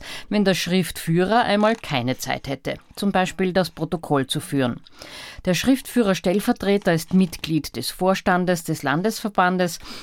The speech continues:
und hat damit auch bei Beschlüssen des Vorstandes volles Stimmrecht und ist sich dieser Verantwortung auch bewusst. Bitte Meldungen an Enrico O E eins Q elf, ähm, Echo Quebec Whisky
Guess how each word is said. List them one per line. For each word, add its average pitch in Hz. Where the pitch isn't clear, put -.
und 262
hat 233
damit 226
auch 170
bei 175
Beschlüssen 185
des 175
Vorstandes 165
volles 151
Stimmrecht 180
und -
ist -
sich -
dieser 196
Verantwortung 151
auch -
bewusst. -
Bitte 170
Meldungen 185
an 151
Enrico 165
O -
E 143
eins 123
Q 196
elf, 180
ähm, 143
Echo 185
Quebec 156
Whisky 202